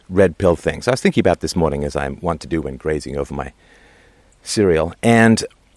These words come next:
I was thinking that for me, it's the sort of Greg House principle, you know, from House M D, this idea, like, everybody lies. Everybody in power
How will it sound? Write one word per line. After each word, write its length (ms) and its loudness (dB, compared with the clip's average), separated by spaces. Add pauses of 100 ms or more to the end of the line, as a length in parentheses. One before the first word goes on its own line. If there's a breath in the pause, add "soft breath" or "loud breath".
(540)
I 100 2
was 160 2
thinking 360 4
that 180 0
for 140 2
me, 600 6
it's 160 4
the 80 0
sort 160 4
of 80 4
Greg 320 4 (220)
House 340 0
principle, 460 2
you 80 0
know, 40 -4
from 140 -8
House 240 -4
M 140 -2
D, 160 0 (180 loud breath)
this 180 0
idea, 360 6
like, 240 2
everybody 400 2
lies. 400 -8 (440)
Everybody 800 2
in 140 -2
power 460 -2